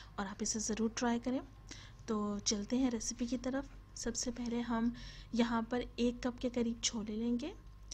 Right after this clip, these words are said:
जो सिंपल उन्हें बारह घंटे के लिए हम रात में सोडा और नमक डाल के भिगो देंगे और ये सारी रात भीगे रहेंगे, तो ये बहुत ही मज़े के बनेंगे। ठीक है, ये सबसे पहला स्टेप। नेक्स्ट हम इसमें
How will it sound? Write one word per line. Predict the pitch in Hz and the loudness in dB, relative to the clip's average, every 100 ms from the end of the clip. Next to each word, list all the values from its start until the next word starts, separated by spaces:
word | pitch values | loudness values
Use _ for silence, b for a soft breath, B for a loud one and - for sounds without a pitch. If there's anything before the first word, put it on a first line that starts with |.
| B B B - | B B B -2
जो | 214 226 214 214 208 - | 2 4 4 2 0 2
सिंपल | 247 220 233 220 | 4 6 6 4
उन्हें | 214 208 | 4 2
बारह | 190 202 | 0 0
घंटे | 214 233 220 214 | 2 2 2 0
के | 220 | 2
लिए | 220 | 2
हम | 226 214 | 2 0
रात | 208 196 196 - | 0 -2 -2 0
में | 240 | 2
सोडा | 262 233 196 208 | 2 2 0 0
और | 247 240 | 0 2
नमक | 202 202 208 | 0 0 -2
डाल | 196 196 | -4 -4
के | 254 | -2
भिगो | 240 247 185 | -2 -2 -4
देंगे | 185 214 233 349 - B B B | -4 -2 -2 -2 -8 B B B
और | 233 | 2
ये | 254 | 4
सारी | - 254 254 254 | 4 2 4 2
रात | 220 226 | 2 -2
भीगे | - 233 233 | -2 0 2
रहेंगे, | 233 233 240 269 302 B B | 2 4 4 2 -2 B B
तो | 226 | 2
ये | 220 | 2
बहुत | 214 220 247 - | 2 -2 -2 2
ही | 220 | 2
मज़े | 185 190 | 0 -6
के | 190 | -8
बनेंगे। | 185 185 190 202 226 B B B - | -10 -8 -8 -10 -12 B B B -6
ठीक | - 240 | -2 2
है, | 269 | 2
ये | 254 | 2
सबसे | - - 262 | 0 -2 0
पहला | 247 247 269 | 2 4 4
स्टेप। | - 311 311 - - - - - B B B B B - - | 2 2 0 -6 -18 -20 -18 -18 B B B B B -8 6
नेक्स्ट | 240 262 262 - | 8 8 4 0
हम | 262 262 254 269 269 B - | 2 4 6 4 0 B -2
इसमें | 247 - 240 233 233 233 | -2 4 8 8 8 4